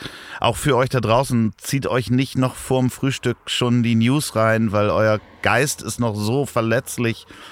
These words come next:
vom Schlaf. Auch wenn ihr abends müde seid, nicht als letztes nochmal die News lesen. Passt einfach auch ein bisschen auf eure geistige Gesundheit dabei auf, denn, ähm, äh, hel-,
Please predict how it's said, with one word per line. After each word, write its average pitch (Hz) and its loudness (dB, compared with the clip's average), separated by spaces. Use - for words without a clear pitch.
vom 113 2
Schlaf. 110 2
Auch 107 -2
wenn 127 2
ihr 123 2
abends 120 2
müde 156 4
seid, 113 4
nicht 123 0
als 120 -2
letztes 127 -2
nochmal 117 0
die 117 2
News 120 2
lesen. 110 2
Passt 127 -6
einfach 120 -2
auch - -4
ein 120 -2
bisschen 123 -2
auf 107 -2
eure 110 0
geistige 110 0
Gesundheit 78 -4
dabei 78 -2
auf, 76 -6
denn, 85 -2
ähm, 87 -2
äh, 104 4
hel-, 120 4